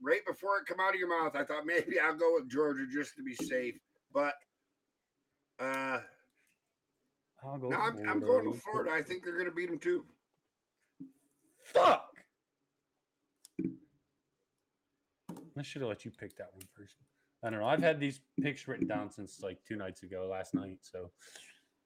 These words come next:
Speaker 2: um, uh, next one, Oregon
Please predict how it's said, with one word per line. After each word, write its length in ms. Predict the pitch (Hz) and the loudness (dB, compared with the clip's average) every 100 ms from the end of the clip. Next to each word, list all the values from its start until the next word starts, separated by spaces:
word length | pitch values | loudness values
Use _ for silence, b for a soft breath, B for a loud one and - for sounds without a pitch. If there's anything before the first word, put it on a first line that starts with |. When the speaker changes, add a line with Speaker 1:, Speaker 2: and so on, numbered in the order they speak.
| _ _ 104 | _ _ 0
Speaker 2:
um, 360 | 107 104 98 95 _ _ _ _ _ - - - _ _ _ - _ _ _ _ _ _ _ _ _ _ _ _ - | 2 2 -2 -8 _ _ _ _ _ -20 -20 -20 _ _ _ -20 _ _ _ _ _ _ _ _ _ _ _ _ -4
uh, 200 | 113 110 | 0 2
next 300 | 120 185 - | 6 4 4
one, 180 | 185 175 | 0 0
Oregon 680 | 135 156 170 165 170 170 | 2 4 4 2 0 0